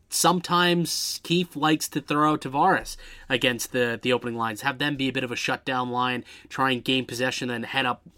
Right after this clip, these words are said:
head up the ice for some offensive time. So I, I think Tavares on both ends of the ice, he's gotta kinda rebound and, and start picking it up again. I think tomorrow night against Saint Louis, uh, if he can get that done, that'll go a long ways for the Maple Leafs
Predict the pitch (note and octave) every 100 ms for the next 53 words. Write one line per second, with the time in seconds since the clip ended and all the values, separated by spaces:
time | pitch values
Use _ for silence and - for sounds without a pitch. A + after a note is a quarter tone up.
0 | - - G3+ C#3+ - C#3 D3 C3+ - -
1 | - - D#3 - B2+ F3+ F#3+ C#3 - A2
2 | - A#2 A2+ G2+ - - - C#3+ - -
3 | E3 E3 G3+ F3+ E3 D3+ D#3+ E3 E3 -
4 | C#3 B2+ B2+ D#3 E3 D#3+ D3+ C#3+ C#3 C#3+
5 | C3+ C#3 C3+ D3+ C#3 C#3+ C3 B2 C#3 C#3
6 | C3 C3+ B2+ A#2+ A2 - - B2 A#2 -
7 | C3 - D3+ C3 B2 B2+ C3 C3 B2 A#2+
8 | C3 A#2+ A#2+ C3 C#3 C3+ B2+ B2 A#2+ B2+
9 | - B2 A2+ C3+ C3+ B2+ - - - B2
10 | A2+ D3 C3+ B2+ C3+ D#3+ E3+ - D3+ C#3
11 | B2 - - - B2+ B2+ B2+ B2 B2 A#2+
12 | A#2 A2 - A#2+ A2+ A2+ A2 A2 G#2